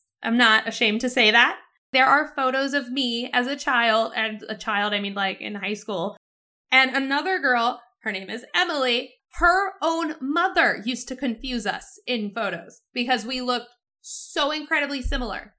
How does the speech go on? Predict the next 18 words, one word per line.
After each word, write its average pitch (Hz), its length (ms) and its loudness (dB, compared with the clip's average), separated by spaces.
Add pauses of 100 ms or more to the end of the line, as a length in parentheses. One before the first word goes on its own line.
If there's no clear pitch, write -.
(200)
But 247 200 -2
we 262 160 -2
are 254 260 2 (100)
zero 277 380 0
percent 294 300 2
related. 262 420 0
We 220 140 -6
have 185 280 -8
different 294 520 0 (500)
backgrounds 254 720 4
and 226 160 -2
ethnicities. 240 760 -2
Like, 220 180 -2
we 247 140 -2
are 233 200 2
a 208 80 -2
hundred 320 500 -2
percent 262 400 -2